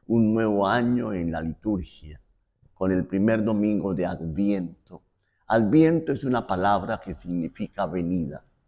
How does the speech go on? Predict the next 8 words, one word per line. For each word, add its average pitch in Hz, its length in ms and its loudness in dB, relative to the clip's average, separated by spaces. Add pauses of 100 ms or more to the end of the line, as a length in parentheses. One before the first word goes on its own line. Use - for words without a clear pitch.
(640)
Y 131 160 10
estos - 600 4 (640)
cuatro 147 500 2
domingos 101 640 4
que 92 120 -2
vamos 113 380 4
a 98 120 -6
tener 92 480 -2